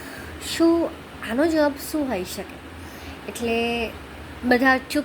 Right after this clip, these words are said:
થઈ ગયા. એવી શાંતિ ફ-, ફેલાઈ ગઈ જાણે, અ, સ્મશાનમાં શાંતિ ના હોય એવી. અને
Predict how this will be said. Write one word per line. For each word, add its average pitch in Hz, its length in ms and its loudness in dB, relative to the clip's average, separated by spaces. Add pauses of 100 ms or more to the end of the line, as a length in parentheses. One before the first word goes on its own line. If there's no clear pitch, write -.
થઈ 285 140 6
ગયા. 277 120 2
એવી 285 420 4 (140)
શાંતિ 233 520 -2
ફ-, 233 760 2 (120)
ફેલાઈ 240 260 2
ગઈ 262 180 -2
જાણે, 240 500 0
અ, 202 460 -2
સ્મશાનમાં 262 880 0
શાંતિ 277 480 0
ના 311 140 4
હોય 330 180 4 (400)
એવી. 196 200 0 (1120)
અને 269 200 4